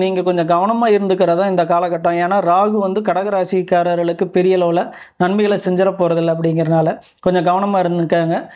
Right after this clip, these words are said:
இருந்தாலும் குருவுடைய பார்வையில இருக்கும் பொழுது பெரிய அளவில் இவரால வந்து கெடுபலனை தந்துட முடியாது அப்படிங்கிறதுனாலையும் ஒரு சிறப்பான முன்னேற்றங்கள் தான். இருந்தாலும் கடன், கண்டம்,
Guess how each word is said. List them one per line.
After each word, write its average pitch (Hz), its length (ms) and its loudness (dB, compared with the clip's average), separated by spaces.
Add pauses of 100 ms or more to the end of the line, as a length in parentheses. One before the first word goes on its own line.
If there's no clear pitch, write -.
(280)
இருந்தாலும் 240 420 0 (140)
குருவுடைய 240 440 4 (140)
பார்வையில 220 380 2
இருக்கும் 202 200 -2
பொழுது 233 180 0 (200)
பெரிய 254 340 2
அளவில் 233 320 0 (180)
இவரால 196 360 2
வந்து 202 180 -2 (440)
கெடுபலனை 233 600 0
தந்துட 214 280 2 (120)
முடியாது 220 460 2
அப்படிங்கிறதுனாலையும் 180 920 2
ஒரு 220 160 0
சிறப்பான 208 460 0
முன்னேற்றங்கள் 175 560 0
தான். 170 100 -4 (440)
இருந்தாலும் 233 500 2 (540)
கடன், 214 280 -2 (140)
கண்டம், 208 340 0